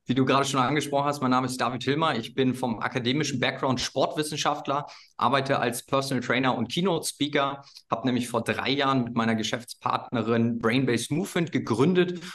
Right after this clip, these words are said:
und da sind wir Ansprechpartner sowohl in der Lehre als auch au-, auf der Trainingsfläche für vor allem Personal Trainings Kunden, aber auch in der Lehre Coaches und Therapeuten, die sich irgendwie mit dem Thema Gesundheit, Leistungsfähigkeit oder Aufhänger, Neuroathletiktraining und funktionellem Training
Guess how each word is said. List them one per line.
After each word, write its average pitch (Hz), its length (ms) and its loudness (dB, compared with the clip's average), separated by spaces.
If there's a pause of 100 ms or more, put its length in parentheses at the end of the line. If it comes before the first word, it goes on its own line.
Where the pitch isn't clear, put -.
und 110 160 -2
da 113 160 2
sind 131 180 2
wir 120 160 0
Ansprechpartner 123 840 0
sowohl 120 400 0
in 143 100 2
der 117 100 6
Lehre 151 540 2
als 113 220 -2
auch 120 180 -2
au-, - 180 -2 (120)
auf 120 160 -4
der 120 220 0
Trainingsfläche 143 1000 0 (240)
für 139 220 0
vor 135 200 0
allem 135 680 0
Personal 135 380 0
Trainings 135 420 -2
Kunden, 190 520 0
aber 127 260 2
auch 131 100 0
in 131 80 -2
der 113 100 2
Lehre 127 360 -2
Coaches 131 280 -2
und 117 200 0
Therapeuten, 117 580 0
die 131 140 0
sich 127 260 0
irgendwie 151 540 2 (160)
mit 127 140 -2
dem 131 120 4
Thema 139 240 2
Gesundheit, 135 580 0
Leistungsfähigkeit 120 1000 -2
oder 110 240 0
Aufhänger, 117 500 0
Neuroathletiktraining 123 1080 0
und 110 120 -2
funktionellem 117 680 0
Training 113 340 0